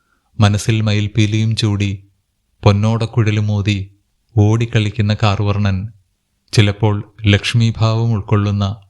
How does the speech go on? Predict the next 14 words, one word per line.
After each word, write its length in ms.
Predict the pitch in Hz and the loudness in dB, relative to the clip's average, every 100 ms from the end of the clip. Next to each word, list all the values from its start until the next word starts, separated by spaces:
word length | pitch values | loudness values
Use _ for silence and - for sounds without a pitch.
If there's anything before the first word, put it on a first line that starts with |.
| 104 | -2
ബാലികയായി 680 | 92 95 101 101 101 101 104 | 0 0 0 -2 -2 -2 -2
മാറും. 480 | 95 87 85 82 - _ _ _ _ _ _ - | 0 0 -2 -4 -10 _ _ _ _ _ _ -2
ഘനശ്യാമവർണനായി 1300 | 110 104 - 120 113 117 117 110 107 107 107 104 101 - _ _ _ | 0 2 0 0 0 0 0 0 0 0 0 -2 -4 -10 _ _ _
പുഞ്ചിരിച്ചുകൊണ്ട് 720 | 110 101 113 110 - 113 107 107 | 0 2 0 -2 -2 -2 -2 -2
മനസ്സിൽ 400 | 104 101 120 107 | -2 -2 -2 -2
തെളിയുന്ന 440 | 113 104 104 107 | 0 0 -2 -2
ഭഗവത് 440 | 101 95 101 101 | -2 -2 -2 -2
രൂപം 440 | 98 98 98 95 - _ _ | -2 -2 -2 -4 -8 _ _
ചിലപ്പോൾ 520 | - 98 95 104 101 101 - _ - | 0 0 0 -2 -2 -8 -18 _ -2
അരുണവർണമാർന്ന് 1120 | 98 98 107 113 101 101 101 95 95 95 92 98 _ _ _ | 0 0 -2 -2 -2 -2 -2 -2 -2 -4 -6 -8 _ _ _
സദാർദ്രചിത്തയായ 1200 | - 101 98 101 101 104 107 107 - 104 101 98 | -2 0 0 0 -2 -2 -2 -4 -2 -2 0 -2
ദേവിയായി 580 | 101 95 92 98 95 98 | -2 0 0 -2 -2 -2
മാറും. 440 | 98 87 87 80 82 _ _ _ _ _ _ _ - | -2 -2 -2 -6 -8 _ _ _ _ _ _ _ -2
ഇതൊക്കെ 680 | 98 95 - 107 98 98 | 0 0 0 -2 -2 -6